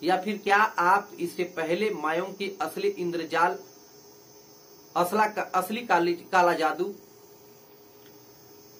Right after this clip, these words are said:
आज भी क्या वहां पे आत्माएं जिंदा हैं?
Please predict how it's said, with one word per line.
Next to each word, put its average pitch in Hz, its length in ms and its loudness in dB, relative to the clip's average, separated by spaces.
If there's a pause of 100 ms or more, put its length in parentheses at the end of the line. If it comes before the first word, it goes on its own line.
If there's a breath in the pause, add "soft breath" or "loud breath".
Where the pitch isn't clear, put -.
(140)
आज 214 220 8
भी 269 180 -2
क्या 208 240 4
वहां 190 280 4
पे 202 120 2
आत्माएं 175 520 2
जिंदा 165 320 -2
हैं? 175 380 -4